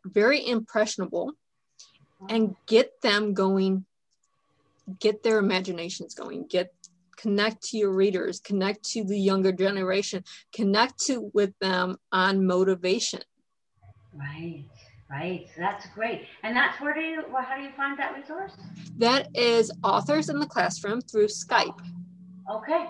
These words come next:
Speaker 2: Authors in the Classroom
Speaker 1: It
Speaker 2: through
Speaker 1: is a
Speaker 2: Skype.
Speaker 1: free resource to both the author and to the students or classrooms.
Speaker 2: Okay, I love that. That's great. Thank you.
Speaker 1: You're welcome.
Speaker 2: Wow, good stuff. Yes, th-,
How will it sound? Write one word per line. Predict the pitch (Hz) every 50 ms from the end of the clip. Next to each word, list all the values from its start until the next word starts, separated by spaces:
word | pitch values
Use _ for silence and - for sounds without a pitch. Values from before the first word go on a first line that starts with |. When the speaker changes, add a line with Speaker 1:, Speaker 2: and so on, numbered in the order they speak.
| - 202
Speaker 2:
Authors | 196 208 208 226 220 208
in | 208
the | 214 214
Classroom | 208 - 202 190 196 - - 185 180 180
Speaker 1:
It | - 226
Speaker 2:
through | 226 233
Speaker 1:
is | 233 202
a | 220 214
Speaker 2:
Skype. | - -
Speaker 1:
free | - 233 254 277 311 339
resource | 330 277 247 254 269 311 339 320 - - 269 214 214 208 - - - -
to | 233 214
both | 180 - 202 208 202 196 -
the | - 208 202 - -
author | 196 190 190 185 - - 240 269 330 349 - _ _ _ _ _ _ _ _ _ _ _ -
and | 220 233 240 233 214 208 233 277 285 - _ _
to | - - 226
the | 196 208
students | 202 - - - _ _ - 269 254 196 - - - _ - - - -
or | - 190 185 190 190 _
classrooms. | - 247 233 220 220 - - - - - - - - - _ _ _ _ _ _ _ _ _ _ _ _ _ _ _ _ _ _ -
Speaker 2:
Okay, | - 285 302 302 - - - 285 330 494 480 330 214
I | 202 208
love | 233 294 349 - -
that. | 311 - 160 151 156 -
That's | - 233 240 240 - - -
great. | - 349 - - - -
Thank | - 262 311 415 - -
you. | - 220 180 151 147 - - _ _ _
Speaker 1:
You're | _ 233 247 262 269
welcome. | 262 392 494 554 539 - 233 196 - - 190 190 - _ _ _ _ _ _ _ _ _ _ _ _ _ _ _ _ _ _ -
Speaker 2:
Wow, | 214 175 - _ _ _ _
good | 226 226 _ _ _
stuff. | - 202 208 180 - - _ _ _ _ _ _ _ _ _ _ 226 - - - -
Yes, | 254 - - -
th-, | - - - - -